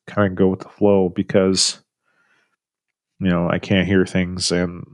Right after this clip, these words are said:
I don't know, I don't wanna argue with people. Um, but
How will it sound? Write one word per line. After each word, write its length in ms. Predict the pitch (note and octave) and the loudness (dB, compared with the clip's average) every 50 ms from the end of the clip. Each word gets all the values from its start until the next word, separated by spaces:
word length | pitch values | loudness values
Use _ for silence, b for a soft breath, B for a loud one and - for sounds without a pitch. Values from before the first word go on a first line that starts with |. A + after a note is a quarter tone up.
| - - | -18 -14
I 60 | - F2+ | -10 -8
don't 160 | F2+ F2 F2 | -6 -4 -4
know, 140 | F2 F2 F2 | -2 0 0
I 60 | F2+ | 0
don't 180 | F2+ F#2+ F2+ | 0 0 0
wanna 180 | F2 F2+ F2 - | -2 -2 -4 0
argue 320 | - F2+ G2 F#2+ F#2 F2+ | 2 4 4 4 4 4
with 140 | F2+ F2+ - | 2 0 0
people. 520 | - - F#2+ F#2 - F#2 F#2+ F#2 - - b b b b b b b b b b b b b _ - | 0 -2 0 0 2 2 2 2 0 -4 b b b b b b b b b b b b b _ 0
Um, 420 | F#2 F#2 F#2 F#2 F2+ G2 G2+ G2+ _ _ _ _ _ _ _ _ _ _ _ _ _ _ _ _ _ _ _ _ _ _ _ _ _ _ G#2+ - | 2 2 2 2 0 -2 -6 -12 _ _ _ _ _ _ _ _ _ _ _ _ _ _ _ _ _ _ _ _ _ _ _ _ _ _ -18 -8
but 600 | F#2 F#2 F#2+ F#2 F2+ F2+ E2+ - - - - - | -2 0 2 4 4 2 2 0 -2 -6 -6 -8